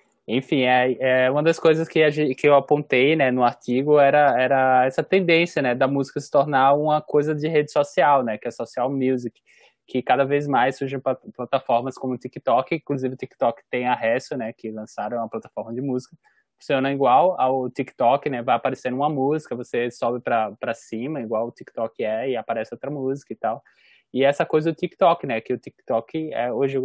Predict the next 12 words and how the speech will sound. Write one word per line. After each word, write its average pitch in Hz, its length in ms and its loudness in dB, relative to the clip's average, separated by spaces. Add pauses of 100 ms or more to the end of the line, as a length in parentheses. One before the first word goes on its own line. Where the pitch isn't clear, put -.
(120)
a - 20 -6
coisa 131 240 -8
mais 127 220 -4
falada, 120 440 0
né, 110 140 -8
quando - 180 -16
se - 160 -20
fala 107 320 -8 (160)
rede 113 140 -12
social 107 500 -2
e 135 40 -4
tal, 123 400 2